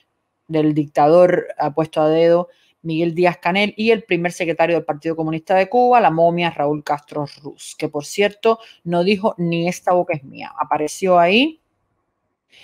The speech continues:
y lo pusieron simplemente para que,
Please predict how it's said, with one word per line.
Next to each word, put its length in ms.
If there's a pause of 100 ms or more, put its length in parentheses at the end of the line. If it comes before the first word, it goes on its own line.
(160)
y 60
lo 160
pusieron 420
simplemente 840
para 440
que, 600